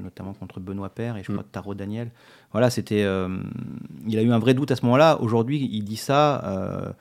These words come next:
Speaker 1: je pense qu'il se préserve aussi parce que, euh, c'est sûrement pas, euh, enfin, ils sont tous un peu comme ça, mais il va sûrement pas s'amuser à rester sur le circuit pour être quinzième et perdre en quart de finale de Grand Chelem,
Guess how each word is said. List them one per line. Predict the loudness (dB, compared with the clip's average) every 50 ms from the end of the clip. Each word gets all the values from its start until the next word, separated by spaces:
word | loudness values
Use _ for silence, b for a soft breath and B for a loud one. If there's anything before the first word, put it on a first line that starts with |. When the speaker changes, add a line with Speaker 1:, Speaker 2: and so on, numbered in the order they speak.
| B B B B B B B
Speaker 1:
je | -10
pense | -6 -6 -6 -4
qu'il | -6 -8
se | -4
préserve | 0 2 2 4 4 4 2
aussi | 2 -2 -2 -6 -4
parce | -4 -4 -4
que, | -2 -2 0 0 0 -2 -6 _ _ _ _ _ _ -8
euh, | -8 -6 -6
c'est | -4 -4 -4
sûrement | -4 -2 -2 0 2 2 2
pas, | 2 4 4 4 4 2
euh, | 0
enfin, | -2 -4 -6 -6 -6 -6
ils | -10
sont | -8 -8 -8
tous | -8 -8 -8 -6
un | -6
peu | -8 -6
comme | -6 -6 -8 -6
ça, | -6 -4 -4
mais | -4 -4
il | -6 -6 -8
va | -8 -10 -10
sûrement | -10 -6 -4 -4 -4
pas | -2 -4 -4
s'amuser | -4 -4 -4 -4 -2 -2 -4
à | -4
rester | -4 -8 -8 -10 -10
sur | -8 -8 -8
le | -8
circuit | -8 -12 -14 -14 -14 -16
pour | -14 -12 -12 -12
être | -12 -10
quinzième | -8 -8 -8 -6 -6 -6 -4 -4 -6
et | -6 -8 -10 -12 -12 -10
perdre | -10 -10 -8 -8 -8
en |
quart | -8 -8 -6 -6
de | -6
finale | -6 -6 -8 -8 -8
de | -8 -8
Grand | -8 -8 -10
Chelem, | -8 -6 -6 -6 -6